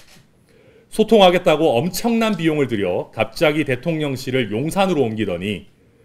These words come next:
소통과 도어 스태핑은 사라진 지 오래입니다. 이럴 거면 용산으로는 왜 간 것입니까?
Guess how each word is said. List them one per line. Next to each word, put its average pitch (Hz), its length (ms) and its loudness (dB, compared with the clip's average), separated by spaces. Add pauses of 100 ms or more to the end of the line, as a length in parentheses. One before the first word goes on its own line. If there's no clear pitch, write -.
(200)
소통과 180 600 4
도어 170 240 4
스태핑은 139 520 -2
사라진 135 520 -2
지 131 240 -6
오래입니다. 92 580 -6 (1000)
이럴 208 320 4
거면 170 400 4
용산으로는 135 880 -2
왜 147 300 2
간 113 160 -10
것입니까? 85 560 -12